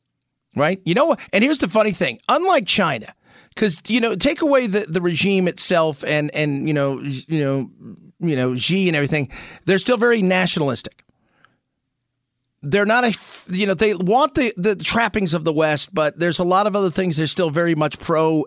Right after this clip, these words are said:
everything China. We're the best, the whole nine yards. You look at Iran. Iran wants Levi's. They want M T V, old school M T V, the music and stuff. They, they want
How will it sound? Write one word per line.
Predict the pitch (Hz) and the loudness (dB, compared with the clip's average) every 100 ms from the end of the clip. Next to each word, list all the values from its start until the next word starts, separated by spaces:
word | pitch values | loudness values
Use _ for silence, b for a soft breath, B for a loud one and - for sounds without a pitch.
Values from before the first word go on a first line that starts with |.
| - | 0
everything | 151 165 165 165 147 | 0 0 0 -2 -2
China. | - 143 143 | -2 0 0
We're | 139 147 | 0 -2
the | 123 | 0
best, | 139 131 | -2 -2
the | 135 | -2
whole | 131 | 0
nine | 131 | 0
yards. | 139 123 B B B B - | 0 -4 B B B B -4
You | 143 269 | 0 2
look | 277 277 226 | 2 0 0
at | |
Iran. | 175 143 151 139 120 b b b _ | 0 0 0 -2 -4 b b b _
Iran | 165 156 185 214 240 | 0 2 4 4 2
wants | 202 208 - | 2 2 0
Levi's. | 165 175 139 - - | 0 2 0 -4 -4
They | 180 | 0
want | 165 196 | 2 4
M | 220 | 2
T | 311 233 190 | 0 0 0
V, | 156 135 92 - - | 0 -2 -6 -14 0
old | 277 320 | 4 4
school | - 202 156 | 2 0 2
M | 123 117 | 0 0
T | 143 | -4
V, | 113 101 | -4 -4
the | 127 | 0
music | 254 220 139 | 2 2 0
and | 120 | -4
stuff. | 110 92 B B - | -6 -8 B B -2
They, | 220 214 B - | 0 0 B -4
they | 160 240 | 0 2
want | 220 175 208 233 269 | 0 0 0 2 0